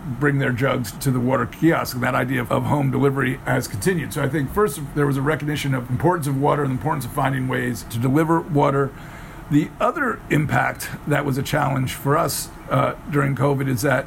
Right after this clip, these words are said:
a lot of the work of working with the community water systems, identifying what needs to be fixed, identifying what needs to be improved, is work that has to happen in the field.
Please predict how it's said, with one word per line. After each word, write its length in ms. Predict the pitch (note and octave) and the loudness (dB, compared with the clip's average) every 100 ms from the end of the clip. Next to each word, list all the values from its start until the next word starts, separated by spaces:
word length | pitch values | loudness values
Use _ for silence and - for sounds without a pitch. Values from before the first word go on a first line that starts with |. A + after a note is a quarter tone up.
| - | -4
a 80 | - | -2
lot 260 | D3+ D3+ F#3 | 2 2 2
of 60 | |
the 80 | D#3+ | 2
work 260 | C#3+ F#3 F3+ | 2 2 2
of 260 | C3 A#2+ | 0 0
working 300 | C3+ E3 D3+ | 2 2 4
with 140 | C#3 C3+ | 2 2
the 100 | C#3 | 0
community 340 | D3+ D3 C3+ | 2 2 2
water 240 | C3+ C#3+ C3 | 2 2 0
systems, 400 | D3 - C#3 C#3 | -2 -2 -2 0
identifying 800 | B2 C#3+ C#3+ C#3 C#3 B2+ B2+ B2+ | 0 0 0 -2 0 0 0 0
what 240 | B2+ - | 0 2
needs 240 | C3+ C#3+ C#3 | 4 4 2
to 100 | C3+ | 0
be 80 | |
fixed, 400 | B2+ D3+ C3 - | 2 0 -2 -2
identifying 520 | C3+ B2 C#3 C3+ C3 C3 | -2 0 0 2 0 0
what 120 | C#3 | 0
needs 180 | C3+ G#2 | 0 2
to 80 | |
be 60 | C3 | 0
improved, 580 | B2 - B2+ B2 D3+ C3+ | 0 0 2 4 2 2
is 160 | A#2+ | 2
work 160 | D#3 D3+ | 2 2
that 100 | C3+ | 2
has 200 | C3 C3 | 0 0
to 80 | C3+ | 0
happen 260 | C#3+ C#3 | 0 0
in 60 | B2+ | -4
the 60 | A#2+ | -4
field. 460 | G3 G3+ - - | -2 -2 -2 -10